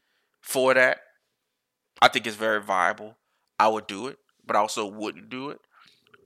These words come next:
Um, but at the same time, uh, James Harden is one of the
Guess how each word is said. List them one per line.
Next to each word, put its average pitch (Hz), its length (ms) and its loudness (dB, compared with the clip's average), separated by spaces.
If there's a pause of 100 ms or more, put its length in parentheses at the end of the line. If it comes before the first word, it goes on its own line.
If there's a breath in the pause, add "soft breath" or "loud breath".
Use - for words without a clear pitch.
Um, 101 300 -4
but 117 120 -2
at 117 120 0
the 117 60 -14
same 110 320 -6
time, 110 400 -2 (400)
uh, - 40 -20
James 117 260 -4
Harden 110 320 0
is 104 340 -6
one 101 240 -8
of 101 140 -12
the 95 400 -12